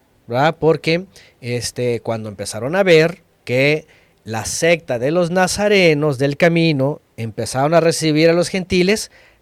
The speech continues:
pues dijeron, "Estos están mal, esto está peor, ¿ah? Esto no puede ser, no pueden entrar a la sinagoga, no pueden entrar al templo, no pueden convertirse". Eh, ellos tenían que decir, si se van a convertir, tienen que circuncidarse y guardar todas las leyes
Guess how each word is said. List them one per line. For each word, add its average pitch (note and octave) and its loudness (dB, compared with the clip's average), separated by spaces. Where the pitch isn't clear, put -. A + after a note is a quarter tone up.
pues A#2+ -2
dijeron, C3 -2
"Estos - -12
están A#2+ -8
mal, G#2+ -6
esto C3 -8
está - -6
peor, F3 2
¿ah? C3 -2
Esto C3 -2
no C3+ -4
puede C3+ -2
ser, F3 4
no C#3+ -6
pueden C#3+ -2
entrar C3 -2
a B2+ 2
la A#2 -2
sinagoga, C#3 -2
no C#3 -2
pueden C3+ -4
entrar C3+ -2
al C3+ -2
templo, F3+ 0
no C#3+ -6
pueden D3 -2
convertirse". D#3+ -2
Eh, C3+ -4
ellos D#3 2
tenían D3+ -2
que C#3+ 0
decir, C3+ -4
si A#2 -10
se A2+ -8
van E3+ 4
a E3+ 2
convertir, C#3+ -2
tienen D3 -4
que - -10
circuncidarse D3+ 2
y G3+ 2
guardar D3+ 4
todas A3+ 4
las D#3+ 4
leyes F3+ 2